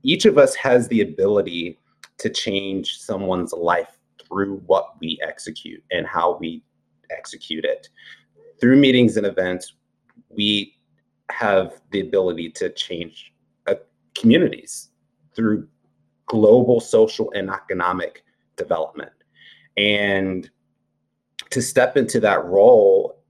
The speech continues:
is, it's required for us, um, because there are so many people who need us to do that. Inclusion, I always say inclusion starts with I.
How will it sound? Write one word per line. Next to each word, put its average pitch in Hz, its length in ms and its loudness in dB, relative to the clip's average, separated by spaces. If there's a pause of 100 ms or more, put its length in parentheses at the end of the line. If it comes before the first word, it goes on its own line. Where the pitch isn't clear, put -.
(120)
is, 98 720 -4 (800)
it's - 220 -6 (180)
required 90 760 2 (640)
for - 200 -2
us, - 400 -12 (160)
um, 82 420 -14 (220)
because 104 420 -6
there 107 180 2
are 98 80 0
so - 460 2
many 123 260 0
people 87 800 -4 (880)
who 156 140 2
need 117 580 2 (320)
us - 260 -8
to - 140 -12
do 82 240 -10
that. - 280 -20 (1000)
Inclusion, 123 560 2
I 117 100 2
always 131 240 4
say 123 100 2
inclusion 123 460 -2
starts 107 300 -2
with 95 120 -8
I. 82 360 -2